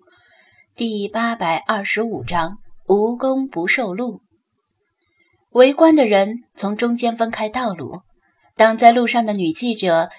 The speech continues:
就显得格外孤立和尴尬。稍加犹豫之后，她也讪讪地闪开去路，让艾迪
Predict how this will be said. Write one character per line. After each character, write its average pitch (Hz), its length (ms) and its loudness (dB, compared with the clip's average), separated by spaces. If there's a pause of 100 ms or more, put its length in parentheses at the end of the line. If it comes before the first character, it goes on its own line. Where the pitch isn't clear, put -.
就 214 160 2
显 202 200 -2
得 180 120 -6
格 180 320 -4
外 185 200 -2
孤 233 280 -6
立 220 120 -2
和 160 160 -14
尴 214 280 -8
尬。 165 220 -10 (680)
稍 226 200 0
加 220 120 -2
犹 180 200 -2
豫 208 140 -4
之 175 160 -4
后， 147 360 0 (260)
她 311 140 -4
也 214 120 0
讪 240 260 -4
讪 233 200 -6
地 185 100 -8
闪 - 240 -4
开 214 260 -6
去 220 300 -6
路， 151 240 -8 (580)
让 277 140 0
艾 320 300 2
迪 208 320 -4